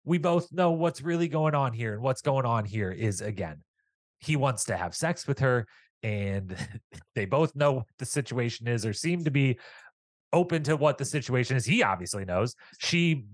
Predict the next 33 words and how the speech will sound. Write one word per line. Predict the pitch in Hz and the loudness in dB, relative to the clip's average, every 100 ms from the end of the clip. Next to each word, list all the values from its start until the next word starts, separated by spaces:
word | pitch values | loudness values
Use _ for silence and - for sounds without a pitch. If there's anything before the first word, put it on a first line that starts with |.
| 120 | -6
maybe | 139 139 127 | -2 0 0
is | 117 | -2
trying | - 147 139 135 | -2 -2 -2 -4
her | 120 113 | -2 0
hardest | 123 120 120 - | 0 0 -4 -4
to | 113 | -6
tell | 131 131 | -4 -4
herself | 110 113 - 107 104 | -2 -4 -2 -4 -2
that | 98 | -4
that | 113 113 | -2 2
isn't | 233 147 104 | 2 2 -2
the | 104 | -4
situation, | - 98 95 90 82 - 87 | -4 -6 -4 -4 -6 -10 -4
but | 107 92 - - - _ | -2 -2 -6 -20 -20 _
it | - 143 | -2 -2
is. | 104 76 - - _ | 0 -6 -6 -8 _
And | 120 117 117 110 104 _ - _ _ _ - | -2 0 0 0 -4 _ -20 _ _ _ -6
yeah, | 139 202 - | 0 0 0
it's, | 127 131 - | -2 -2 2
uh, | 139 139 131 | 4 6 4
it's | 127 - | 0 -2
not | 170 196 | -4 -2
a | |
good | 117 175 254 | 2 4 4
situation | - 180 139 156 190 - | 2 -4 0 2 2 0
to | 143 | -4
be | 123 175 | -2 2
in, | 151 120 | 2 2
but | 131 | 0
I | 127 | 0
will | 127 196 233 | 2 2 2
say | - 208 | 0 -2
this, | 190 185 160 - - | 0 -2 -2 -4 -8